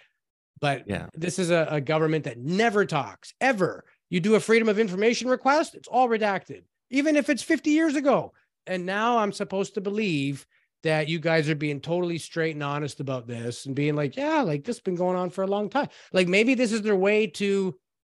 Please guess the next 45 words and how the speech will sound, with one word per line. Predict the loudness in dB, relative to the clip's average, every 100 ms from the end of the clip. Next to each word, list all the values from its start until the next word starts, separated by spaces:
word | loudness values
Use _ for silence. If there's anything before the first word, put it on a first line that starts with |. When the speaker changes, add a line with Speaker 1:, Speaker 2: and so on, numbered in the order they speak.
| _ _ -6
Speaker 1:
get | -2 0 0
out | 0
of | 0
the | -2
fact | -4 -6 -6
that | -4
they've | -4
been | -4
lying | -4 -4 -6
for | -8
seventy | -6 -4 -4 -6
years, | -6 -8 -8
'cause | -4
they | -2
can | -2
say, | 0
"Well, | 0 2
look | 0 2
how | 2
honest | 4 2 2 0
we |
were | 0 2
when | 2 0
it | -2
happened | -4 -4 -4
in | -4 -4 -8 _ _ -10
twenty | -2 2 2
twenty-three." | 2 2 2 2 0 0 -2 _ _
Speaker 2:
Yeah. | -6 -6 -4
Speaker 1:
But | 0 0 -2 _
it's | -2 -2 2
not | 4 4 2 -2 _ _
the | -4 -2
real | 2 6 6
U | 4 4
A | 4
P | 2 -2 -2
stuff. | -2 -2 -2 -6 -6
And, | -4 0
like, | 0 0
where's, | 2 2 0 -10 -12
if | -4
you | 2
wanna | 4 2
sh-, | 0